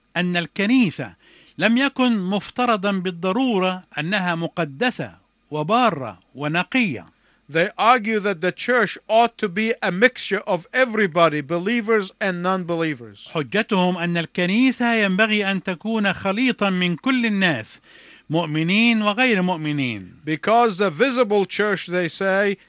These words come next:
Speaker 2: is not the bride of Christ.
Speaker 1: لأن الكنيسة المنظورة، كما يقولون، ليست هي عروس يسوع المسيح.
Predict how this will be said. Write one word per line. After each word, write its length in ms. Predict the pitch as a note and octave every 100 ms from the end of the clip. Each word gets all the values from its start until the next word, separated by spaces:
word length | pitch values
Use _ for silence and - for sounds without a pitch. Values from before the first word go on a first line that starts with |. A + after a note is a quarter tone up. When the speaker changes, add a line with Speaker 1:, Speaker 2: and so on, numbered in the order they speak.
| _
Speaker 2:
is 240 | F#3 E3 C#3
not 320 | F3+ G#3 -
the 100 | F#3+
bride 340 | D3 E3+ E3+
of 100 | E3
Christ. 520 | - E3+ C3+ G#2+ - _ _
Speaker 1:
لأن 260 | C#3 D3 D#3+
الكنيسة 580 | D3+ - E3+ A3+ G3+
المنظورة، 800 | G3 F#3 F#3+ F3+ G3+ C#4 G3+ D#3 -
كما 300 | F#3 F3 E3+
يقولون، 760 | E3 - F3 D#3 D#3 F3 G#3 - - - _ A3+
ليست 420 | D4+ C#4+ B3 G#3
هي 220 | - B3 G#3+
عروس 560 | E3+ D#3+ F#3 A3+ -
يسوع 460 | F#3+ E3+ D3+ G3 D#3+
المسيح. 760 | D3+ D3 C#3 F3 C3 G2+ -